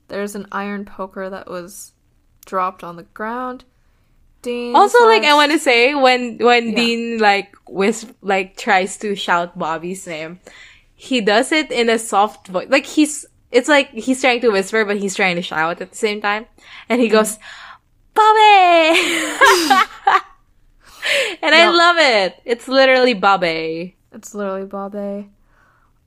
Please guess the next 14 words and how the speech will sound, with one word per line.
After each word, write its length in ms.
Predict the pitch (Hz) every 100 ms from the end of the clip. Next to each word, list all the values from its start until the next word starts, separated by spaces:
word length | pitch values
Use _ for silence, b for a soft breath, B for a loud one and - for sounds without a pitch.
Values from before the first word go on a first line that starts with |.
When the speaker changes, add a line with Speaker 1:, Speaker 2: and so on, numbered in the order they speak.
| -
Speaker 1:
Um, 540 | 233 233 233 226 240 _ _
so 380 | - 233 226 226
Dean 440 | - 269 285 277
says, 400 | 277 294 277 262 -
"I'm 560 | - 214 226 226 233 233 -
gonna 240 | 220 214
look 180 | 214 214
inside. 720 | 233 240 - 247 240 233 226
Sam, 380 | - 226 214 214
you 140 | 208
go 140 | 214 202
search 360 | 202 190 196
the 120 | -
junkyard." 800 | - - 233 233 - 226 220 220